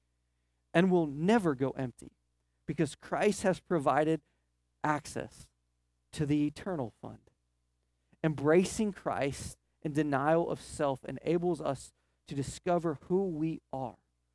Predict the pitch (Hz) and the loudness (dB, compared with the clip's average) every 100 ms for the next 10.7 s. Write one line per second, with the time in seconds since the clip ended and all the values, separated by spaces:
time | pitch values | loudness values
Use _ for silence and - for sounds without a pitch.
0 | _ _ _ _ _ _ _ _ - 175 | _ _ _ _ _ _ _ _ 0 0
1 | 160 160 220 180 123 113 _ _ _ _ | 0 -2 -2 -4 -8 -14 _ _ _ _
2 | _ _ _ - 170 202 185 - 151 113 | _ _ _ 0 2 2 -4 -4 -2 -2
3 | 120 - - _ _ _ _ _ - 151 | -8 -14 -16 _ _ _ _ _ -6 -2
4 | 135 120 131 156 190 208 _ _ _ _ | -2 0 2 2 0 -6 _ _ _ _
5 | _ - 151 127 107 - - 175 180 185 | _ -8 -4 -4 -6 -14 -6 0 0 0
6 | 190 - _ _ _ _ _ _ - 143 | -4 -10 _ _ _ _ _ _ -4 -2
7 | 131 - 110 - - 170 175 190 190 _ | -2 -6 -18 -16 -6 -4 -2 -6 -12 _
8 | _ _ _ _ _ _ _ _ _ _ | _ _ _ _ _ _ _ _ _ _
9 | _ _ - 170 175 170 147 - _ _ | _ _ -10 -2 0 0 -2 -8 _ _
10 | - 131 135 123 - - | -12 -8 -6 -6 -8 -20